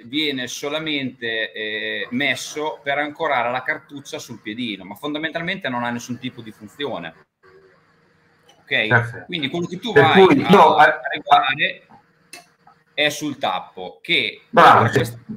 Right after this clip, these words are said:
Speaker 1: regolazione
Speaker 2: Sì.
Speaker 1: qua abbiamo anche il precarico delle molle, sopra, sempre sul tappo.
Speaker 2: Certo.
Speaker 1: Ok?
Speaker 2: Per cui lavorando, lavorando, dando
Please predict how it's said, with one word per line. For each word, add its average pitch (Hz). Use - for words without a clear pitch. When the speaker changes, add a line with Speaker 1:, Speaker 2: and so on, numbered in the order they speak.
Speaker 1:
regolazione 180
Speaker 2:
Sì. -
Speaker 1:
qua 160
abbiamo 160
anche 139
il 185
precarico 110
delle 110
molle, 87
sopra, 110
sempre 143
sul 123
tappo. 78
Speaker 2:
Certo. -
Speaker 1:
Ok? 131
Speaker 2:
Per 135
cui 147
lavorando, 135
lavorando, 135
dando 165